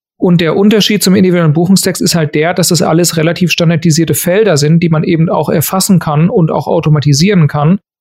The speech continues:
so dass man eben trotzdem dann auf der einen Seite die viele Buchungen automatisiert einspielen, verarbeiten kann, auf der anderen Seite aber trotzdem nicht jedes Mal den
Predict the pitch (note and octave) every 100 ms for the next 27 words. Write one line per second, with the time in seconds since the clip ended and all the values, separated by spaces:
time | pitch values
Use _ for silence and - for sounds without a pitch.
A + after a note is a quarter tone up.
0 | _ _ _ _ - E3 D#3+ F3 E3 G#3
1 | D#3+ D#3 - - A#3 - G3+ E3 D3+ D#3+
2 | D#3 E3 E3 D#3+ D#3 D#3 D3 E3+ E3 G#3
3 | G3 D3+ F#3 F3 F3 F3 E3 D3 E3 D#3
4 | E3+ E3+ G3 - F3 D#3 E3+ E3 G3 G3
5 | G#3 F#3 E3 F3 F3+ E3+ E3+ F3+ F#3 F#3
6 | A#3 A#3+ G3 D3 C#3 B2 - D#3 D3+ D3+
7 | C#3 C#3 C#3 C#3 C#3